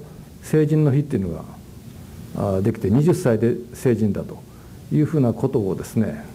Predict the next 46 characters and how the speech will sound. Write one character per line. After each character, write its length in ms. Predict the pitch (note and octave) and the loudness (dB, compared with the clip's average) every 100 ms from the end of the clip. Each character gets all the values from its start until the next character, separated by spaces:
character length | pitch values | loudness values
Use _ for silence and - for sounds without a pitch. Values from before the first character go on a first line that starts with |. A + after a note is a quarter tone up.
| - - - | -16 -12 -6
え 120 | F#2 | -2
ー、 20 | |
言 100 | A2+ | 2
う 20 | C3 | 2
よ 100 | A#2+ | 2
う 40 | |
に 100 | G2+ | 2
な 100 | G#2 | 2
っ 40 | |
て、 200 | A2 - - - - - - - - - | 0 -4 -6 -8 -16 -16 -16 -14 -8 -4
ま 60 | |
あ、 20 | B2 | 2
こ 80 | |
れ 80 | D3 | 4
は 80 | C#3 | 4
あ 20 | |
の、 80 | B2+ | 4
兵 140 | D3 | 4
隊 140 | D#3 D#3+ | 4 4
に 60 | |
取 140 | D#3 D3 | 4 2
る 40 | |
と 60 | A#2 | 0
か 60 | |
っ 40 | G2 | -2
て 80 | G2 | -4
い 20 | |
う 40 | |
こ 60 | - | -2
と 40 | |
が 60 | F#2+ | -2
あ 20 | |
っ 40 | |
た 60 | F#2+ | 0
の 60 | G2+ | 0
か 60 | |
も 60 | E2+ | 0
し 60 | |
れ 60 | A2+ | -2
ま 80 | F#2 | -2
せ 100 | A2 | -2
ん 40 | |
け 100 | F#2 | -2
れ 60 | F2+ | 0
ど 80 | G2+ | 0
も、 160 | E2+ | 0